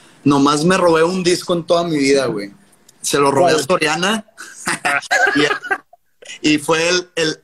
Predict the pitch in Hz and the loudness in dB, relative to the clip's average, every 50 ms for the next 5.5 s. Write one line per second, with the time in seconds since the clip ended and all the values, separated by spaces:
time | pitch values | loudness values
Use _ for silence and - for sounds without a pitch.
0 | _ _ _ _ - 147 147 147 139 143 147 156 160 165 165 - - 185 180 175 | _ _ _ _ -4 -2 0 0 -2 0 0 0 0 -2 -4 -2 -2 0 0 2
1 | 160 151 151 151 165 170 160 147 135 135 139 131 117 104 101 - _ _ _ _ | 0 0 0 0 0 2 2 0 0 -2 -4 -6 -6 -8 -12 -16 _ _ _ _
2 | - 131 - - - - - 208 190 - - _ _ - - - - - - - | -12 -12 -10 -10 -10 -6 -4 -4 -4 -4 -6 _ _ -20 -18 -18 -18 -14 -6 -6
3 | - 143 139 131 165 160 160 156 147 143 123 120 123 123 123 120 123 127 123 120 | -4 -4 -2 0 0 2 2 2 2 4 2 2 2 0 2 2 2 2 2 0
4 | 117 117 104 113 107 98 - - 123 120 139 143 135 - 127 120 120 123 123 127 | 0 -2 -2 -4 -4 -4 -4 -2 0 2 2 2 2 2 0 2 2 0 0 2
5 | 123 127 127 123 - 113 107 98 90 | 2 2 0 0 0 0 0 -2 -2